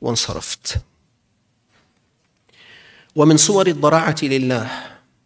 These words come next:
خرج التابعي الجليل العابد محمد بن واسع في جيش قتيبة بن مسلم الباهلي، فلما تراءى الجمعان،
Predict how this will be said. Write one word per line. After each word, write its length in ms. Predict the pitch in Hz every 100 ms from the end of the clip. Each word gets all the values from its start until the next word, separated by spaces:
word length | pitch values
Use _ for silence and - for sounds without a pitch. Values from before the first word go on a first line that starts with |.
| _ _ _ _ _ _ _
خرج 260 | 190 196 165
التابعي 600 | 139 151 135 135 151 165
الجليل 640 | 143 120 131 131 151 143
العابد 720 | 120 113 139 135 139 135 131 - - _
محمد 760 | - 123 - 156 151 131 120 127
بن 160 | 123 120
واسع 480 | 127 131 - 131 - _ _ _ _ _ _ _ -
في 180 | 127
جيش 680 | 127 135 156 151 151 - - - _ _ _
قتيبة 800 | - 131 - 156 151 143 143 131
بن 160 | 123 110
مسلم 420 | 123 127 139 127
الباهلي، 560 | 123 135 127 127 120 - - _ _ _ _ - - 1077 1077 _ - - _ _ _ _ _ _ _ _ _ -
فلما 360 | 165 214 202 180
تراءى 380 | 170 165 170
الجمعان، 720 | 147 131 131 123 139 131 120